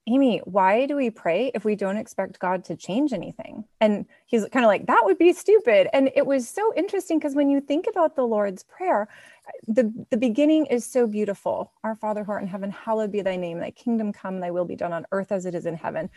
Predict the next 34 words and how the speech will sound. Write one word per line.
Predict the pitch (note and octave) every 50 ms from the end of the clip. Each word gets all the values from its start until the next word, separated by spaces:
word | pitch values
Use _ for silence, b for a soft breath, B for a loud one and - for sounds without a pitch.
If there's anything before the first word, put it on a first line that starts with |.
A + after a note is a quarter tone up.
| b b b b b
And | A#3+ A#3+ A3
so | - C#4+ B3
this | B3 D4+ D4 - D#4+
is, | D#4 C#4 B3+ - - _ -
it's | B3 A#3 A#3+
very | A#3+ A3+ A#3+ C4 C4 B3+
beautiful. | G#3+ G#3 G3 E3+ E3+ - C#3+ D3
We | F#3+ G3+
wanna | G#3 A3 A3+ A3+ A3+
pray | A3 - - A3 G3 G3 G#3+ A3+
God's | A3+ - F#3+ F#3+ F#3 -
kingdom | - G3+ F#3 F#3 F3+ F3 F3 F3+ b b b b b b - F#3+ F#3+ -
in | - G#3 G#3
heaven | F#3+ G3 F#3 F3+ F3 E3 - - G#3+ F#3 - -
to | - G#3 G#3 - - -
come | - - F#3+ F#3 F#3
to | - G3
pass | - - E3 C#3+ C#3 - -
here | - F3
on | D#3+ D#3 - -
earth. | - - - - _ b b b b b
But | - C4 -
then | F4+ F#4 G4+
the | F#4+ E4
very | B3+ C4+ D4 D#4+ F4+ F#4+ F4
next | D4 B3+ C4+ C#4+ C#4 - -
words, | - F3 A#3 E4 D#4 A#3 G#3+ G3+ G#3 G3+
"Give | - F#3+ A#3+ A#3+ C4+
us | D4+ C#4+ -
this | C4 B3 A3+
day | - C4 B3+
our | B3 A#3
daily | A3 A#3 A3+ A3 A3
bread." | G#3 C4+ B3+ G#3+